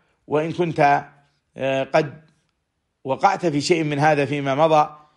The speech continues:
فعليك التوبة والاستغفار والندم، عليك التوبة النصوح والندم على هذا الفعل والعزم على ألا تعود إليه حتى لا تلقى الله وهو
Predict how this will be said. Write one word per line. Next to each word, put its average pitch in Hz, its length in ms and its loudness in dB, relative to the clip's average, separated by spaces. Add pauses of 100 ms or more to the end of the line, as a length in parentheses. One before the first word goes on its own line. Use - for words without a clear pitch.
(180)
فعليك 147 420 0
التوبة 139 500 0 (300)
والاستغفار 139 840 0 (180)
والندم، 143 640 0 (380)
عليك 160 200 0
التوبة 156 380 2
النصوح 151 540 0 (340)
والندم 156 420 0
على 147 140 2
هذا 147 220 2
الفعل 151 380 0
والعزم 143 400 0
على 143 240 4
ألا 147 140 4
تعود 143 340 0
إليه 170 380 2 (500)
حتى - 300 2
لا 185 100 2
تلقى 151 280 0
الله 151 260 4
وهو 139 460 2